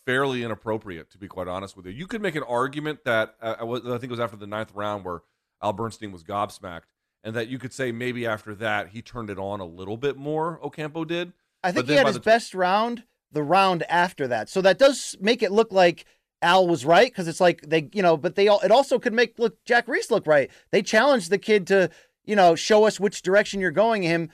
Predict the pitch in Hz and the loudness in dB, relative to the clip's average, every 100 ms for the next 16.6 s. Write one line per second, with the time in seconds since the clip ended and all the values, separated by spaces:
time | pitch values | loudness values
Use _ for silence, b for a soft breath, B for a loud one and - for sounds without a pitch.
0 | b 156 185 175 262 - 311 - 135 - | b -4 -2 0 -2 0 -2 -2 -8 -8
1 | _ _ _ 170 170 196 233 180 202 208 | _ _ _ -4 -2 0 0 0 -2 -2
2 | 190 185 156 127 143 156 160 170 156 143 | -2 -2 0 -2 -2 -2 -2 -2 0 0
3 | 123 120 110 _ _ _ 135 131 - 131 | -2 -8 -10 _ _ _ -2 -2 -4 -6
4 | 117 - 123 117 120 110 117 110 - 117 | -6 -6 -6 -4 -6 -8 -10 -12 -8 -4
5 | 107 104 - _ _ _ 120 120 127 131 | -4 -6 -14 _ _ _ -8 -6 -4 -4
6 | 147 123 131 - 127 113 110 107 107 - | -6 -6 -8 -12 -8 -8 -6 -6 -6 -10
7 | _ _ _ 127 120 143 139 139 131 120 | _ _ _ -8 -2 -2 -2 -6 -4 -4
8 | - 107 120 123 123 123 123 123 117 117 | -6 -8 -6 -6 -6 -6 -6 -6 -2 0
9 | 113 107 - 113 104 _ _ - 143 139 | 0 -2 -6 -12 -12 _ _ -10 -8 -6
10 | 139 117 135 160 147 120 143 147 143 135 | -6 -6 -6 -6 -6 -4 -4 -2 -2 0
11 | 156 139 123 127 123 113 117 113 113 95 | 0 -2 -4 -6 -6 -8 -8 -6 -6 -2
12 | 120 131 85 - _ _ _ - 139 170 | -2 -2 -4 -14 _ _ _ -12 -2 0
13 | 190 156 127 175 196 - 110 123 - - | 0 -2 -2 0 0 -2 -12 -12 -12 -8
14 | 170 151 143 151 156 135 123 107 139 190 | -6 -6 -6 -6 -8 -12 -10 -8 -4 -2
15 | 110 98 113 131 143 156 120 - 147 135 | 0 -2 -6 -10 -4 -4 -4 -6 -4 -4
16 | - 151 170 127 107 | -2 -2 2 4 2